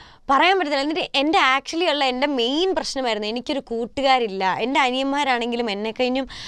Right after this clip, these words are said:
വളരെ, ആ, ചെറിയ ആളാണ്, എന്നെ കഴിഞ്ഞും ഒരുപാട് ഏജ് ഡിഫറൻസ് ഉണ്ട് ഞങ്ങൾ തമ്മിൽ. അപ്പോൾ എനിക്കൊരു ഫ്രണ്ട് ഇല്ല, എനിക്കൊരു കാര്യം ഷെയർ ചെയ്യാനായിട്ട്. അച്ഛനും അമ്മയോടും നമുക്ക് പറയാം, അവരോട് പറയാൻ പറ്റാത്ത കാര്യങ്ങളൊന്നുമില്ല. പക്ഷേ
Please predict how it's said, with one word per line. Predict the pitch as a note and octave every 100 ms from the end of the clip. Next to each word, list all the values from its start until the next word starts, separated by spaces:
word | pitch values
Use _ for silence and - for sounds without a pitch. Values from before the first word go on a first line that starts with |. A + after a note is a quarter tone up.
| - G3
വളരെ, | G#3+ A#3 D4 F4+ F4 - _ _ -
ആ, | G#3 A3+ A3+ F#3+ -
ചെറിയ | C4+ B3+ D4+
ആളാണ്, | A#3 A3+ G#3+
എന്നെ | G#3+
കഴിഞ്ഞും | A#3+ C#4+ C#4
ഒരുപാട് | A3+ B3 A#3+
ഏജ് | G3 A3 G#3+
ഡിഫറൻസ് | B3 B3 B3 G3
ഉണ്ട് | D#3+
ഞങ്ങൾ | E3+ F#3 F#3
തമ്മിൽ. | F3 F3 D#4+ - - - - -
അപ്പോൾ | B3+ -
എനിക്കൊരു | E4 D4+ F4 E4
ഫ്രണ്ട് | - C#4 B3 D4
ഇല്ല, | C#4+
എനിക്കൊരു | B3 A#3+ C#4+
കാര്യം | B3 A#3 B3
ഷെയർ | A#3 B3 A#3
ചെയ്യാനായിട്ട്. | A#3 A#3 A#3 B3 - - -
അച്ഛനും | - G#4+ A4
അമ്മയോടും | F#4 F#4 F#4+
നമുക്ക് | F4+ D4+ E4 F4+
പറയാം, | B3 A3+ A#3 F#3
അവരോട് | G#3+ C4+ F4+
പറയാൻ | D#4 C4+ F4+
പറ്റാത്ത | F#4 F4 E4
കാര്യങ്ങളൊന്നുമില്ല. | F4 C#4+ C#4+ D4 B3+ B3+ A3+ G#3+
പക്ഷേ | G3+ G3+ - E4